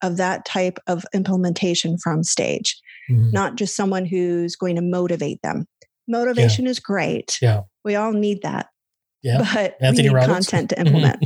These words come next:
Speaker 2: <laughs> No, that makes perfect sense. Uh, one of the last things I want to talk about is that once, you know, you've done the research, you have the event,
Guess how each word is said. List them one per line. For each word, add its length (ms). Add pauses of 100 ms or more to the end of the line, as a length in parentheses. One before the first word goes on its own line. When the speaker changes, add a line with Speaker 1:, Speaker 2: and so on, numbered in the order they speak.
Speaker 2:
<laughs> 1600
No, 140
that 180
makes 240
perfect 400
sense. 360
Uh, 120 (280)
one 200
of 80
the 80
last 320
things 180
I 60
want 200
to 40
talk 300
about 380
is 180
that 160
once, 300
you 140
know, 80
you've 180
done 160
the 100
research, 560
you 100
have 220
the 160
event, 440